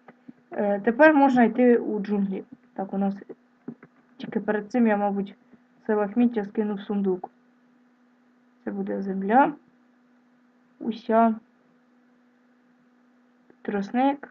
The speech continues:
квіти, гравій нам не пот-, так, залізо, це не те, що, е, не п-, от, цей, оце нам не потрібно. Думаю, дві штуки ні-, нічого не зроблять нам.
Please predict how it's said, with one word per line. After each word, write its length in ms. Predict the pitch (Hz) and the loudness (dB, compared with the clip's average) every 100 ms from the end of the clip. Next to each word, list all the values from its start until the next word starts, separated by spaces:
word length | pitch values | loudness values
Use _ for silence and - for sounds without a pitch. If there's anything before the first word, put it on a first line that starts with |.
| - - _ - _ _ | -20 -20 _ -20 _ _
квіти, 540 | 220 226 254 262 247 240 - _ _ _ _ _ _ _ | -2 0 0 0 0 0 -6 _ _ _ _ _ _ _
гравій 600 | - 190 196 226 247 247 | -10 -6 0 4 4 4
нам 220 | 240 240 233 | 2 2 2
не 80 | |
пот-, 380 | 233 233 226 - | 0 -2 -6 -6
так, 260 | - 202 190 | -4 -4 -2
залізо, 340 | 202 214 202 | -4 -4 -4
це 160 | 190 208 | -4 -4
не 140 | 208 | -4
те, 160 | 196 202 | -4 -6
що, 220 | 202 190 - _ _ _ _ _ | -4 -8 -8 _ _ _ _ _
е, 200 | - 190 | -4 -2
не 120 | 196 | -2
п-, 120 | 202 - | -6 -4
от, 300 | 196 196 - - - _ 330 214 _ _ | -4 -4 -14 -20 -20 _ -14 -14 _ _
цей, 260 | 240 277 269 - _ | 0 0 -4 -20 _
оце 320 | 277 214 262 | -10 -4 -2
нам 160 | 269 254 | 0 0
не 80 | 254 | -2
потрібно. 680 | 247 233 240 240 233 220 220 _ _ _ _ _ - | -4 -6 -4 -2 0 -2 -4 _ _ _ _ _ -10
Думаю, 240 | 202 208 | -6 -4
дві 160 | 196 208 | -4 -6
штуки 340 | 202 214 202 | -6 -8 -4
ні-, 320 | 190 208 214 | -6 -6 -8
нічого 280 | 202 196 196 | -8 -8 -6
не 240 | 190 190 196 | -6 -6 -2
зроблять 400 | 247 269 262 247 | -2 2 0 0
нам. 220 | 226 | -2